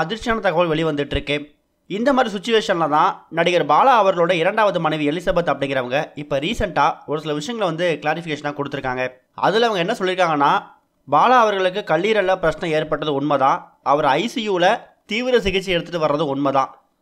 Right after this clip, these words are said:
ஆனா அவர் இப்ப நல்லா இருக்காரு, எந்த பிரச்சனையும் இல்ல, படிப்படியா குணமாகிட்டு இருக்காரு அப்படிங்கிற மாதிரி தெரிவிச்சிருக்காங்க.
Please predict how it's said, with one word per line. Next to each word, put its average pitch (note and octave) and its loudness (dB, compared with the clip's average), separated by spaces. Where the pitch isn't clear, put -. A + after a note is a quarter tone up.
ஆனா G3+ 2
அவர் F#3 4
இப்ப E3+ -2
நல்லா D3 0
இருக்காரு, C#3 -2
எந்த G#3 2
பிரச்சனையும் G#3 -4
இல்ல, D#3+ 0
படிப்படியா A3 2
குணமாகிட்டு F#3+ 2
இருக்காரு D#3 0
அப்படிங்கிற D3 -2
மாதிரி D3 -2
தெரிவிச்சிருக்காங்க. C3 -4